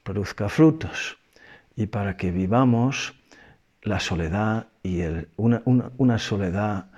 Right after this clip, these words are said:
fecunda, íntima, de amor, de unión con Él, de deseos de Él, y un silencio también,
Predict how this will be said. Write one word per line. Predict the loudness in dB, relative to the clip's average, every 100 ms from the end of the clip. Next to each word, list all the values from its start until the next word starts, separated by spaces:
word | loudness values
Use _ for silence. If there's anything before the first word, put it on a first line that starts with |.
| _
fecunda, | -8 -8 2 4 4 2 -2 -6 _ _ _
íntima, | 4 4 0 -2 -2 -4 -10 _ _ _ _ _ _ _ _ _ _
de | -6 -4 -2 -2
amor, | 2 4 4 0 -8 _ _ _ _ _ _ _
de | -4
unión | 2 4 2
con | 0 0
Él, | 4 4 4 0
de | -4
deseos | -4 -2 0 2
de | 0 2 2
Él, | 2 -2 -8 _ -20 -20 _ -6
y | -2
un | 0 0
silencio | -2 -2 -2 -2 -4 -6
también, | -6 -4 -4 -2 -2 0 -2 -4